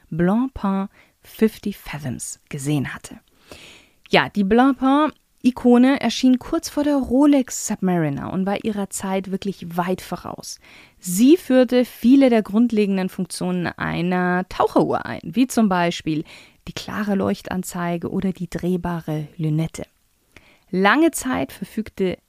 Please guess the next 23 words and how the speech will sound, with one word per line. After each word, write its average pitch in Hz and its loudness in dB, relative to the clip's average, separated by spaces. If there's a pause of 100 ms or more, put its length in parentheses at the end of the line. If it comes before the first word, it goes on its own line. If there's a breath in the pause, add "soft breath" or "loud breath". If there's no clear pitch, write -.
(200)
diese 170 -4
Blancpain 220 -4
als - -10 (140)
einzige 294 -2
Taucheruhr - -6 (600 loud breath)
sogar 208 0
über 202 -2
eine 196 -2 (140)
einseitig 202 4 (160)
drehbare 151 -4 (180)
Lünette. 160 -6 (440 soft breath)
Rolex 294 4 (160)
führte 226 0
die 214 -2
einseitig 220 0
drehbare 202 -4
Lünette 185 -2
erst 190 -10
viel, 240 -4
viel - -8
später - -10
ein. - -16 (2250 loud breath)
Für 180 4